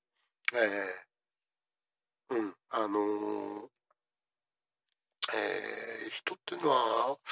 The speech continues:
えー、キャストとかスタッフとか、まあ、自分自身もですよね。たまにあるんですけどね、自分を忘れてる時。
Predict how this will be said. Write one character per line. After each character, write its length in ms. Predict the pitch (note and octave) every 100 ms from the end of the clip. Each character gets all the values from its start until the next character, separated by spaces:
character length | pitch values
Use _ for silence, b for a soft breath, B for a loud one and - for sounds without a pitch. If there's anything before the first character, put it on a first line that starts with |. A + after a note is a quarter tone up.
| B B -
え 140 | - A2
ー、 40 |
キ 100 | -
ャ 100 | E3+
ス 260 | F#3 - - -
ト 360 | G#2 F2+ A2+ - _ _
と 120 | -
か 200 | G#2 F#2 -
ス 160 | -
タ 100 | C#3+
ッ 40 | C#3
フ 280 | - -
と 120 | - F2+
か、 320 | - D2+ - _ _ _ -
ま 80 | E3+
あ、 40 |
自 240 | - C#3
分 220 | C3+ D3 D3+
自 260 | - F#3+
身 60 | D3
も 120 | A#2
で 100 | A2+
す 160 | - A2+
よ 120 | G#2
ね。 100 | G2+ - - b b b -
た 100 | C#3+
ま 140 | B2+
に 100 | B2
あ 60 | G#2
る 140 | G2
ん 40 |
で 80 | -
す 100 | -
け 100 | F#2+
ど 40 | F#2+
ね、 80 |
自 160 | G#2+ G2
分 120 | F2+
を 120 | F2+
忘 100 | F#2
れ 60 | F#2
て 80 | -
る 80 |
時。 120 | -